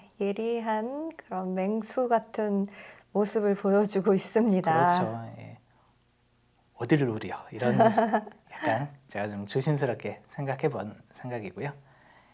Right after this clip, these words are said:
Speaker 2: 일단은 지금 사로 견마를 방어하면서 다시 또 간접적으로,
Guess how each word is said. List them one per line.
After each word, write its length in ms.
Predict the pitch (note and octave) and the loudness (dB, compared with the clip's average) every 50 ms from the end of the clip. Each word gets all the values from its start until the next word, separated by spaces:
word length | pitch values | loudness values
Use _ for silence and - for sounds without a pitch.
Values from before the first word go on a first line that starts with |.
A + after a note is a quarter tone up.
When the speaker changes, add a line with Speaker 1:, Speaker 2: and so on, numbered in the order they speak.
| _ _ _ _ _ _ _ - | _ _ _ _ _ _ _ -18
Speaker 2:
일단은 960 | - - A#2 - _ - - E3+ F3+ F3+ F#3+ G3 F#3+ F#3 F#3 F3 D#3 B2+ - - | -14 -14 -14 -14 _ -4 0 0 2 4 4 4 6 6 4 4 2 0 -2 -6
지금 500 | - - - C#3 D3 D#3 D3+ D3 C#3+ C3+ | -10 -6 -2 4 6 6 6 6 4 0
사로 720 | B2+ C3 - - - G#3 G#3 G#3 G#3 A3 G#3+ A3 G#3+ - - _ _ _ _ | 0 -4 -4 -2 2 2 4 6 6 6 6 4 0 -4 -12 _ _ _ _
견마를 440 | - - C3 A#2+ C3+ C#3+ C#3+ C#3 C3+ | -8 -4 -2 2 6 6 6 6 4
방어하면서 960 | - - - A#2 B2 B2 C#3 D#3+ F#3 F#3+ E3+ D3 C3 - - E3+ E3 - - - _ _ _ _ _ _ _ _ _ _ _ | 0 0 0 4 4 4 4 4 4 4 2 2 0 0 0 0 -2 -2 -8 -20 _ _ _ _ _ _ _ _ _ _ _
다시 360 | - - A#2 - - A#2+ A2+ | -16 -12 -10 -8 -8 -8 -8
또 80 | - A2 | -8 -10
간접적으로, 880 | G#2+ - - A#2 A#2+ B2 B2 - A#2+ G#2+ G2+ A2 D3 F3 G#3+ A3+ - - | -10 -8 -8 -6 -6 -6 -6 -6 -8 -6 -4 -2 -2 0 -2 -2 -6 -14